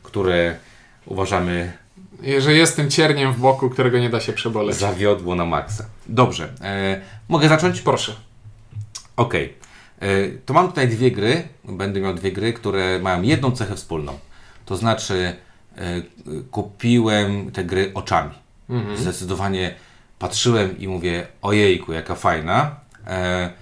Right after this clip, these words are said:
Speaker 1: ci państwo, którzy je marketingowali, powiedzieli mi, „Zobacz, jaka fajna, zobacz, jaka ładna, zobacz, jakie ma ciekawe elementy”. I ja patrzyłem na to i mówię, „Ojejku, jaka ładna, jaka fajna, jakie ma fajne elementy”. Coś tam czytałem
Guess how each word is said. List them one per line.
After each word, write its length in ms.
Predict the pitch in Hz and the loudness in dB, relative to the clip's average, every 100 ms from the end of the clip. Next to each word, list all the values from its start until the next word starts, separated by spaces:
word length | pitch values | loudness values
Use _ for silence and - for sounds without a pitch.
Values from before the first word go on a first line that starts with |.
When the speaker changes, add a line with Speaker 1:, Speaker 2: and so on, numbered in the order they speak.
| - - - | -16 -16 -16
Speaker 1:
ci 120 | - | -8
państwo, 380 | - 117 117 - | 2 4 4 -2
którzy 220 | - 87 | -12 -4
je 60 | 95 | -2
marketingowali, 680 | 92 90 92 92 90 98 87 | -2 -2 -4 -4 -2 0 -2
powiedzieli 440 | 90 85 85 82 | -2 -4 -4 -4
mi, 260 | 85 80 - - - | -6 -8 -10 -20 -8
„Zobacz, 320 | 92 165 123 | 2 2 2
jaka 160 | 101 127 | -2 0
fajna, 440 | 135 92 78 76 - _ | 0 0 -2 -10 -12 _
zobacz, 300 | 80 87 104 | -8 -2 -2
jaka 160 | 113 139 | 0 2
ładna, 400 | 147 98 87 78 - - | 2 2 -2 -8 -10 -18
zobacz, 220 | - 214 107 | -2 0 0
jakie 140 | 98 | 0
ma 100 | 92 | -2
ciekawe 340 | 92 90 90 87 | -2 -2 -2 0
elementy”. 560 | 104 131 90 82 78 - - - - - | 0 0 -2 -4 -8 -8 -20 -20 -20 -8
I 120 | 98 | 0
ja 120 | 123 | 0
patrzyłem 400 | 123 101 - 98 | 0 -4 -2 -2
na 100 | 95 | -2
to 100 | 92 | -4
i 40 | |
mówię, 360 | 87 87 87 82 - - - - | -6 -4 -6 -6 -10 -20 -20 -8
„Ojejku, 480 | 107 131 120 - | 0 2 2 2
jaka 200 | 92 - | -2 0
ładna, 400 | 143 123 85 82 85 | 2 2 0 -6 -4
jaka 220 | 175 160 | -6 -4
fajna, 420 | 127 87 82 82 | 0 0 0 -4
jakie 220 | 80 127 120 | -4 -2 -2
ma 100 | 101 | 0
fajne 260 | 95 87 | 0 0
elementy”. 540 | 80 78 76 73 110 151 - - - - _ - | -4 -4 -6 -2 -2 -2 -12 -20 -20 -20 _ -12
Coś 400 | - 190 214 - | -2 2 2 2
tam 180 | 135 | 0
czytałem 460 | 117 113 - 135 113 | 0 -2 0 2 0